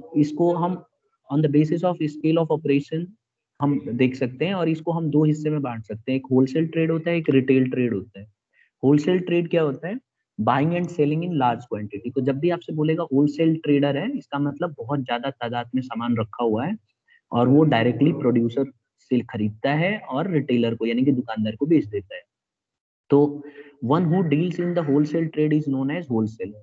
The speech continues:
उसको हम wholesaler कहते हैं। तो हमारे आसपास भी wholesalers होते हैं जो देखते हो आप बहुत सारा सामान बेचते हैं, लेकिन ना वो customer को नहीं बेचते, वो रिटे-, वो क्या करते हैं दुकानदार को बेचते हैं। और खरीदते किससे हैं? obvious सी बात है producer से खरीदेंगे large quantity में,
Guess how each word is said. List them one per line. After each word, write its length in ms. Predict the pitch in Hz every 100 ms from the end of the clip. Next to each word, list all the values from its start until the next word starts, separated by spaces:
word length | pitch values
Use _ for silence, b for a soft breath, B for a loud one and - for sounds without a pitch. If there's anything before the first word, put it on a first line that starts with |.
| -
उसको 180 | 120 175
हम 120 | 160
wholesaler 520 | 127 127 123 127 123
कहते 340 | 123 95 - 104
हैं। 80 | 101
तो 60 |
हमारे 300 | 135 147 147
आसपास 360 | 160 160 156 165
भी 100 | 165
wholesalers 520 | 165 160 160 156 160
होते 220 | 151 135
हैं 60 | 185
जो 80 | 190
देखते 340 | 151 143 -
हो 80 | 160
आप 100 | 165
बहुत 300 | 143 110 147
सारा 180 | 147 147
सामान 320 | 147 135 135
बेचते 360 | 120 98 - 87
हैं, 80 | - _ b b _
लेकिन 300 | 127 151 196
ना 80 | 208
वो 120 | 240
customer 420 | 226 175 - 180
को 120 | 185 196
नहीं 120 | 202
बेचते, 340 | 156 104 -
वो 160 | 110 147
रिटे-, 320 | 143 127 135 -
वो 180 | 135 151
क्या 200 | 151 160
करते 260 | 143 135
हैं 80 | 185
दुकानदार 460 | 139 139 139 135 139
को 120 | 135
बेचते 320 | 107 98 -
हैं। 60 | 110
और 60 | -
खरीदते 320 | 131 127 165
किससे 360 | 160 156 160 180
हैं? 160 | 220 - _ _ _ -
obvious 400 | 147 156 175 -
सी 80 | 190
बात 240 | 170 165
है 60 | 175
producer 460 | 165 135 131 131
से 120 | 127 131
खरीदेंगे 440 | - 101 120 147
large 340 | 135 113 110
quantity 500 | 110 104 98 95 90
में, 160 | 87 110